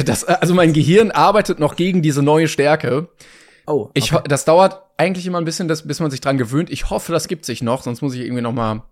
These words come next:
Speaker 1: zum Augenarzt oder so.
Speaker 2: Mhm.
Speaker 1: Ähm, aber ist grad alles ein bisschen sehr unangenehm. Ja, und gegen den Magen bekomme ich Tabletten. Also ich war jetzt beim Arzt und er meinte auch so,
Speaker 2: Ei, ei,
Speaker 1: "Oh
Speaker 2: ei.
Speaker 1: ja, da, da müssen wir mal was machen." Also, ähm, ja.
Speaker 2: Oh, sie zieht sich so.
Speaker 1: Ja, ich bin auf dem Weg der Besserung, Leute. Ich halt, ich halt durch für euch.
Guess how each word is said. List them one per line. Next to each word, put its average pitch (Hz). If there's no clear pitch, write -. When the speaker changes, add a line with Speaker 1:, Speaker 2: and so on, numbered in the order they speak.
Speaker 1:
zum -
Augenarzt 104
oder 95
so. 101
Speaker 2:
Mhm. 120
Speaker 1:
Ähm, 117
aber 127
ist 143
grad 139
alles 135
ein 147
bisschen 131
sehr 123
unangenehm. 127
Ja, 120
und 120
gegen 120
den 120
Magen 120
bekomme 120
ich 110
Tabletten. 107
Also 135
ich 135
war 156
jetzt 156
beim 147
Arzt 156
und 127
er 131
meinte 143
auch 117
so, 196
Speaker 2:
Ei, 175
ei, 113
Speaker 1:
"Oh 98
Speaker 2:
ei. 175
Speaker 1:
ja, 160
da, 151
da 139
müssen 151
wir 143
mal 131
was 120
machen." 156
Also, 113
ähm, 92
ja. -
Speaker 2:
Oh, 175
sie 196
zieht -
sich 370
so. 101
Speaker 1:
Ja, -
ich 113
bin 190
auf 190
dem 185
Weg 185
der 147
Besserung, 101
Leute. 95
Ich -
halt, 127
ich 151
halt 160
durch 170
für 143
euch. 110